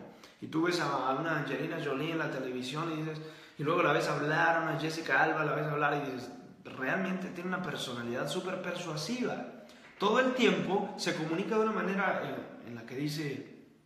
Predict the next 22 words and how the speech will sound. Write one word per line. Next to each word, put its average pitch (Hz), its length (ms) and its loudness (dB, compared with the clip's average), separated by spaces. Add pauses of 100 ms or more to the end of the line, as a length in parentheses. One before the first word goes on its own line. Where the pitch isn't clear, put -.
(120)
"Sí, 220 440 -4
yo 143 120 -2
estoy 165 220 -4
con 180 160 0
ustedes, - 640 2 (260)
soy 180 200 0
parte 208 420 2 (200)
suya, 143 380 2 (1800)
pero 143 240 2
opino 190 380 4
esto 240 260 0
y 190 100 2
ustedes 160 240 0
lo 135 100 2
van 131 120 2
a 127 40 -2
hacer. - 180 -6 (720)
Ustedes 175 220 -4
van 180 160 6
a 180 40 4
hacer 175 180 2
esto". 151 240 0